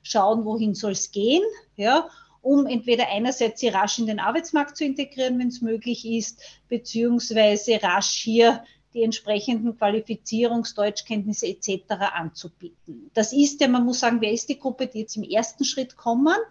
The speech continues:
Im ersten Schritt kommen mehrheitlich die Frauen mit den Kindern. Das heißt, wir werden hier ganz stark natürlich ein Kinderbetreuungsthema haben. Die Kinder sind umzubringen, man muss die Kinder versorgen,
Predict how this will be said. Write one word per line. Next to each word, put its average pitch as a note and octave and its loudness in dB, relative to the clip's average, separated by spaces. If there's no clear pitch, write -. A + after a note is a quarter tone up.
Im A#3+ -4
ersten A#3 -2
Schritt - -6
kommen A#3 -2
mehrheitlich G#3 -2
die A3 -10
Frauen F#3+ -4
mit G3+ -4
den G3 -6
Kindern. F4+ 2
Das B3 -6
heißt, A3+ 2
wir A3+ -2
werden G#3+ 2
hier A#3+ 0
ganz G#3 0
stark A3 -4
natürlich G#3 -6
ein G#3 -4
Kinderbetreuungsthema C4 -2
haben. A3 0
Die G#3+ -12
Kinder A3 -2
sind G#3+ -6
umzubringen, B3 -4
man A3 -2
muss G#3+ -4
die G3 -18
Kinder G3+ -4
versorgen, G3+ 0